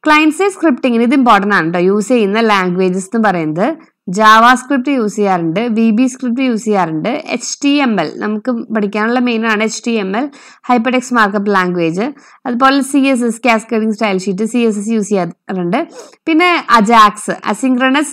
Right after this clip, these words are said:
JavaScript and എക്സ് എം എൽ. അപ്പൊ ഇത്രയും എക്സാമ്പിൾസ് ഒക്കെ പഠിച്ചു വെക്കുക. ഇതാണ്, ആ,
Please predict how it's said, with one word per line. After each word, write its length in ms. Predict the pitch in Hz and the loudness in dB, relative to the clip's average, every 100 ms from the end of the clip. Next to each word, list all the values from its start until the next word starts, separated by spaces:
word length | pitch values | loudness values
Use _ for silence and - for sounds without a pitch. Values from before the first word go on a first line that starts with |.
| 202 | 0
JavaScript 720 | 226 214 214 214 240 226 220 | 2 4 4 0 -4 -2 -2
and 100 | 202 | -2
എക്സ് 200 | 190 - | -4 -4
എം 160 | 165 151 | -6 -6
എൽ. 100 | - _ _ _ _ - | -10 _ _ _ _ -8
അപ്പൊ 160 | 240 | -4
ഇത്രയും 280 | - 311 330 | -2 0 0
എക്സാമ്പിൾസ് 520 | 330 - 277 254 254 | 0 0 2 2 0
ഒക്കെ 100 | 277 | -2
പഠിച്ചു 320 | 254 240 190 | 0 0 0
വെക്കുക. 340 | 190 165 180 254 | -4 -2 -2 -2
ഇതാണ്, 460 | 269 262 254 214 247 | -2 2 2 2 0
ആ, 600 | 370 - 226 214 208 208 | -2 -2 0 0 0 -4